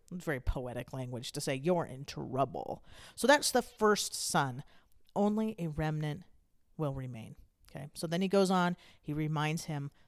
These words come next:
that they're gonna be taken over. And then Ahaz is, is, uh, not very pious, and so you'll see this part about him saying, "Hey, ask for a sign." And Ahaz is like, "Oh, I,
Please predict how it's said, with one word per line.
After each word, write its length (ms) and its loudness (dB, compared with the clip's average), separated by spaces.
that 240 -2
they're 180 0
gonna 140 -4
be 120 -6
taken 300 -6
over. 320 -6
And 140 6
then 200 4
Ahaz 440 2
is, 320 -4
is, 800 0
uh, 240 2
not 420 2
very 220 2
pious, 580 0
and 140 -6
so 100 -4
you'll 160 0
see 200 -4
this 220 -4
part 380 -2
about 260 -2
him 120 -6
saying, 300 -6
"Hey, 160 6
ask 320 2
for 180 -2
a 60 2
sign." 540 0
And 120 -4
Ahaz 220 0
is 40 -4
like, 160 -6
"Oh, 260 2
I, 120 -4